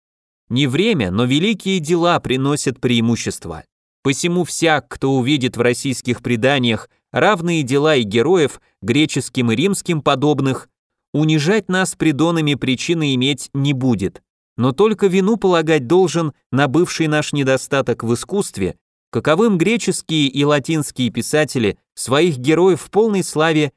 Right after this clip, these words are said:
предали вечности. Сие уравнение предлагаю по причине некоторого общего подобия в порядке деяний российских с римскими,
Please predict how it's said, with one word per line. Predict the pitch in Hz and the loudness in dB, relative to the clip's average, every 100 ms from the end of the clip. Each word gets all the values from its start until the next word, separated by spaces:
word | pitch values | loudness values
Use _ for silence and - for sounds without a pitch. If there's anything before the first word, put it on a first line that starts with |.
| _ - | _ -2
предали | 139 127 120 113 | 2 2 2 2
вечности. | 104 98 - 90 - - 78 - _ _ _ _ _ _ _ _ _ | 0 -2 -6 -10 -10 -12 -16 -18 _ _ _ _ _ _ _ _ _
Сие | - 127 117 214 | -6 -2 2 4
уравнение | 247 226 185 208 202 185 175 | 4 2 2 0 2 0 0
предлагаю | 156 139 151 156 175 170 | -2 0 0 2 2 2
по | 151 | 0
причине | 135 151 - 165 156 143 | 0 -2 0 -2 -2 0
некоторого | 143 143 - 139 131 135 | -2 -4 -4 -2 0 0
общего | 139 127 - 127 | 0 -4 -2 -2
подобия | 123 123 120 180 147 98 85 _ | 0 0 2 2 4 0 -2 _
в | - - | -20 -2
порядке | 151 220 233 - 175 | 2 2 0 -2 -2
деяний | 127 143 165 185 160 | 0 0 2 2 2
российских | 139 135 - 160 - - 120 | 2 0 0 -4 -4 -4 -4
с | - | -2
римскими, | 131 170 185 - 185 190 | -2 -2 -4 -4 -2 -2